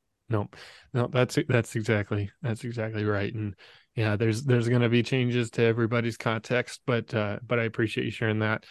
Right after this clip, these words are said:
Um, I'm trying to decide if I wanna jump into one of these other things, changes you made, or, uh, or stay on the genetic line a little bit. We'll just stay, I guess, on this trail for a little bit longer here before I jump into your grazing management,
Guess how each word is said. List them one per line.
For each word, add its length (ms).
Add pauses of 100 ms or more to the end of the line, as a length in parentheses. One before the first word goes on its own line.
(280)
Um, 500 (420)
I'm 60
trying 200
to 60
decide 440
if 160
I 60
wanna 240
jump 280
into 540 (420)
one 160
of 60
these 180
other 420 (540)
things, 320
changes 460
you 80
made, 400
or, 340
uh, 240 (200)
or 140
stay 340
on 100
the 80
genetic 340
line 160
a 40
little 120
bit. 120
We'll 160
just 180
stay, 380
I 80
guess, 280
on 160
this 160
trail 280
for 140
a 60
little 260
bit 140
longer 320
here 180
before 280
I 40
jump 280
into 200
your 120
grazing 420
management, 540